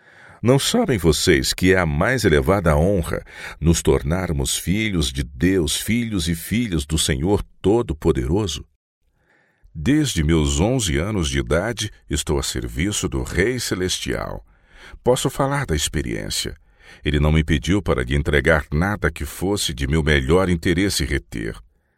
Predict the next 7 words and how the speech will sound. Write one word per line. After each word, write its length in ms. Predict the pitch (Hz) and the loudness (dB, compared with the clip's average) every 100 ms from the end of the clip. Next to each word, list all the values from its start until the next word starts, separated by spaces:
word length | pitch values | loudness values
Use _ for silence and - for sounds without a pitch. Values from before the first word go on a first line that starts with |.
| _ _ _ - | _ _ _ -2
Precioso 720 | 78 - - 104 139 117 113 | 0 2 4 6 6 4 -2
Jesus, 800 | - 87 - - 50 50 - - - - - - - | -2 -2 -4 -6 -8 -4 -2 -4 -10 -20 -20 -14 -2
precioso 800 | 76 76 - 87 87 90 80 73 | 0 0 0 0 2 0 -2 -2
Salvador, 840 | - 64 73 65 - 50 50 - _ _ _ | -2 -2 -4 -8 -8 -10 -10 -14 _ _ _
eu 220 | - 90 | 4 6
o 220 | 90 92 67 | 6 2 -2
amo 360 | 64 - - | -4 -14 -18